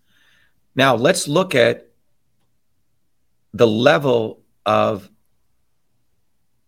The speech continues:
bullshit of this guy. And, and everyone listening should probably mark the time code on this until the end. You can go verify all of it.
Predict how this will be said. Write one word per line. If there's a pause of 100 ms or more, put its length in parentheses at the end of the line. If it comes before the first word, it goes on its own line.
(180)
bullshit
of
this
guy. (1700)
And, (380)
and
everyone
listening
should
probably
mark
the
time
code
on
this
until
the
end.
You
can
go
verify
all
of
it.